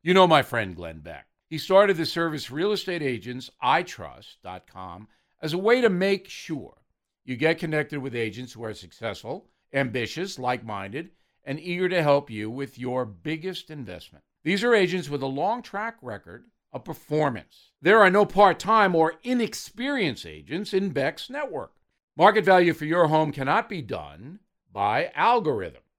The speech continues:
It takes years of expertise to evaluate your market, and to price your home to sell quickly for top dollar.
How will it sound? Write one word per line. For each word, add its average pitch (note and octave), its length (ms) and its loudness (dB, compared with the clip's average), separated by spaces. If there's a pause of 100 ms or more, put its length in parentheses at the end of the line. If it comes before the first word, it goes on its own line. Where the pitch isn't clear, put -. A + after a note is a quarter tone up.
It A2 80 -20
takes D3 260 0
years F3+ 340 4
of D3 100 -4
expertise D#3+ 680 -8
to D3 140 -10
evaluate C#3+ 600 -4
your E3+ 120 -14
market, A#3 380 -6 (200)
and D3+ 140 0
to F3+ 60 -8
price D3+ 460 0
your C#3 200 -6
home G#2+ 420 -10 (160)
to C3 80 -12
sell A2+ 280 -4
quickly F#2+ 460 -18
for F#2+ 140 -20
top D2 380 -20
dollar. A#1+ 260 -20